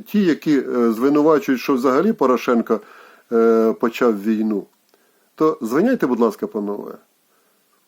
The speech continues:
Подивіться, коли Порошенко прийшов до влади і коли почав, почався напад, е, росіян на Україну, на Крим, то я вам скажу, панове, це некрасиво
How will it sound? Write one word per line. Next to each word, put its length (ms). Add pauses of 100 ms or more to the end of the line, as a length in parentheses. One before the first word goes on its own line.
(340)
Подивіться, 420
коли 220
Порошенко 540
прийшов 400
до 100
влади 440
і 80
коли 240
почав, 480
почався 540
напад, 480 (1400)
е, 520
росіян 580 (800)
на 180
Україну, 680
на 140
Крим, 400 (840)
то 100
я 120
вам 140
скажу, 320
панове, 400 (1200)
це 160
некрасиво 800